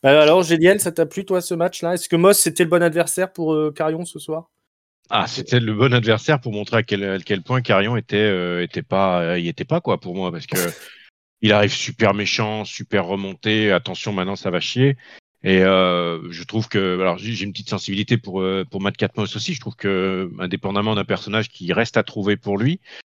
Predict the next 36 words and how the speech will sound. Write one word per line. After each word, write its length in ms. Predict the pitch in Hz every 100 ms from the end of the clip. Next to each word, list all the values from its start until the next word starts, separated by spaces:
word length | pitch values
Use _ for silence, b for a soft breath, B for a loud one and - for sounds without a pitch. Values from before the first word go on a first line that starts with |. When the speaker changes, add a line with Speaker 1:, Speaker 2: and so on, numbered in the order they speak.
| _
Speaker 2:
euh, 680 | 98 95 92 92 90 87 98 90
je 240 | - 90
trouve 200 | - 139
qu'il 200 | 123 90
fait, 140 | 82 85
il 140 | 92
fait 140 | 87 101
bien 180 | 92 107
les 100 | 104
choses 260 | - 110
dans, 300 | 101 98 95
dans 140 | 92 95
le 80 |
ring. 320 | 92 127 139 131
Il 140 | 98
a, 160 | 98 95
euh, 400 | 90 90 90 87 B B _
une 120 | 90
grosse 240 | 87 95 95
vitesse. 540 | 95 - 123 123 -
Enfin, 280 | 101 101 101
moi, 220 | 110 156
Speaker 1:
Mm. 40 | 156
Speaker 2:
j'aime 120 | 117
bien. 60 | 92 _ _ 78
J'aime 200 | 80 104
bien. 160 | 95 85 B B B B B -
Euh, 380 | 104 101 101 107
à 100 | 123
côté 260 | 117 117 123
de 60 | 120
ça, 120 | 131
on 80 | 95
a 60 |
un 80 | 90
méchant, 680 | 98 143 - 147 131 107